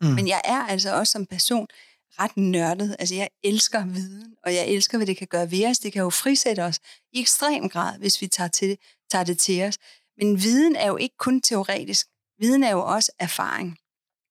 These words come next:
Speaker 2: og især mestring. Øh, og en af de ting, der er sket med uddannelsessystemet generelt, det er jo, at, at, at, at, at det er faktisk den sidste ting, jeg vil sige omkring de unge, som har ændret sig meget, øh, til de nye generationer i forhold til min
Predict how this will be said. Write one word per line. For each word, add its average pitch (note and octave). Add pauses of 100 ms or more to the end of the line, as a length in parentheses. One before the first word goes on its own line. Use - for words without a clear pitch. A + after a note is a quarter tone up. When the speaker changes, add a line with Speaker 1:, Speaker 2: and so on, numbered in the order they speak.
(200)
Speaker 2:
og -
især G3+
mestring. F#3+ (520)
Øh, F#3
og G3+
en C#4
af D4
de C4+
ting, B3+
der G#3+
er G3+
sket -
med G3+
uddannelsessystemet F#3+ (140)
generelt, F#3+
det A3+
er G3+
jo, A#3+
at, F#3 (140)
at, F#3+
at, -
at, F3+ (140)
at -
det A#3
er A3+
faktisk G#3+
den G#3
sidste C4+
ting, G#3
jeg G3
vil F#3+
sige A3
omkring G#3+
de A3
unge, G3+
som A3
har G#3+
ændret A3+
sig A3+
meget, G#3 (480)
øh, F#3 (280)
til F#3+
de A#3+
nye B3
generationer F#3+
i F#3
forhold F#3+
til F#3+
min F3+